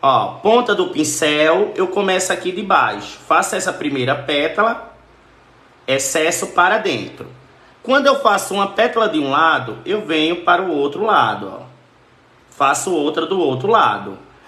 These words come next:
Não vou passar aqui embaixo, porque is-, isso está por baixo da melancia. Pego tinta de um lado, venho aqui, ó.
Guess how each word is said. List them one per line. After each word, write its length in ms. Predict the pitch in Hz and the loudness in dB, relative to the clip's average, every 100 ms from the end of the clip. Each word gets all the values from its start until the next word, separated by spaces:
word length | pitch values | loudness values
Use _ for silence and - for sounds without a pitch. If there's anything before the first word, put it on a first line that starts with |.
| - | -8
Não 200 | 226 262 | 0 2
vou 140 | 220 220 | 2 2
passar 380 | 208 202 185 | 2 2 0
aqui 220 | 165 - 214 | -2 -4 -4
embaixo, 520 | 226 226 247 - - | 2 2 2 0 -4
porque 320 | - 269 220 | -4 -4 -2
is-, 260 | 214 208 - | -2 -2 -6
isso 280 | 214 214 | -6 -6
está 240 | 226 - 214 | -6 -2 -2
por 200 | - - | -2 -4
baixo 420 | - 190 202 - - - _ _ | 2 2 2 -4 -16 -20 _ _
da 140 | - 180 | -2 0
melancia. 760 | 180 190 233 - 135 110 95 - _ _ _ _ _ | 0 0 -2 -4 -8 -10 -12 -16 _ _ _ _ _
Pego 340 | - 208 180 185 | -2 0 0 -2
tinta 340 | - 165 165 | -2 -4 -4
de 80 | 143 | -4
um 80 | 143 | 0
lado, 540 | 147 165 180 196 240 | 2 4 2 0 -2
venho 320 | 190 180 160 | -2 -2 0
aqui, 400 | 185 214 220 156 113 | -2 -4 -2 -2 -2
ó. 200 | 98 | -6